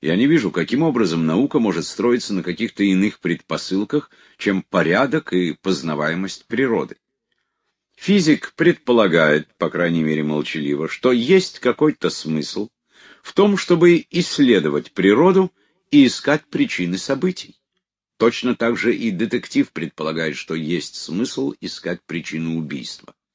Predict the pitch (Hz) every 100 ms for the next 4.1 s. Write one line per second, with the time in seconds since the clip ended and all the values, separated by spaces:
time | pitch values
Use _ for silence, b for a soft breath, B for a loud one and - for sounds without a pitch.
0 | b b b b b b - 175 190 175
1 | 104 90 82 78 - - - 117 - 117
2 | 110 135 165 143 - 123 110 123 170 -
3 | - - 92 151 156 131 123 - 139 143
4 | -